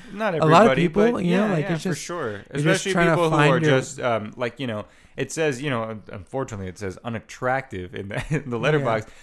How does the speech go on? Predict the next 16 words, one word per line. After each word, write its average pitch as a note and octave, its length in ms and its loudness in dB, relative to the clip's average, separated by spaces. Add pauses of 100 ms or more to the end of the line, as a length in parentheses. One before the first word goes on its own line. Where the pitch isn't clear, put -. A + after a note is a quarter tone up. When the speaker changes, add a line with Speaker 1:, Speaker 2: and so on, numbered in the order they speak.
(100)
Speaker 1:
thing, D3+ 140 -2
but D#3+ 100 0
I D#3+ 140 2
would F#3 100 0
just E3+ 160 -6
say D#3 160 -2
she's C#3 420 -6
odd A#2+ 320 2
looking. D#2 520 -10 (540)
You B2+ 80 -4
know, B2 120 2
I'm B2 120 0
not C3+ 120 -2
gonna B2 120 -6
say A#2 200 -6
unattractive, A2+ 840 -4